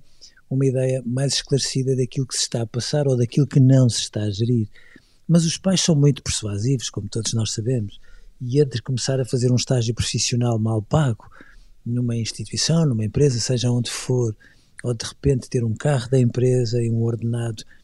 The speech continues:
muito simpático e muito aconchegante, os pais depois <laughs> utilizam todos os estratagemas para cativar os filhos para aquele projeto. Muitos dos filhos que entram em empresas familiares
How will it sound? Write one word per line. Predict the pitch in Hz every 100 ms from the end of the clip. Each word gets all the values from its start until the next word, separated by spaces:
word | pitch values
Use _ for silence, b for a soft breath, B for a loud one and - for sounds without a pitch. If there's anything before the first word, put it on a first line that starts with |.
| b b -
muito | 120 127 117
simpático | - 139 120 131 123 - 117 -
e |
muito | 123 139 127
aconchegante, | 131 120 - - 123 120 - b b b -
os | 135 -
pais | 143 151
depois | - - 165
<laughs> |
utilizam | 151 - 113 107 107 117 131
todos | 143 139 131
os |
estratagemas | 123 - 131 123 120 117 123 123 131 - B B B - -
para | 151 143
cativar | 139 180 - 156 135 139 135
os | 127
filhos | - 139 -
para | - 135
aquele | - 131
projeto. | - 139 131 170 165 - B B B
Muitos | 139 151 165 190 180 156 - 110 110
dos | 107 -
filhos | - 120 107 104
que | - 120 113
entram | 110 113 110
em |
empresas | 110 117 117 117
familiares | - 120 120 123 127 135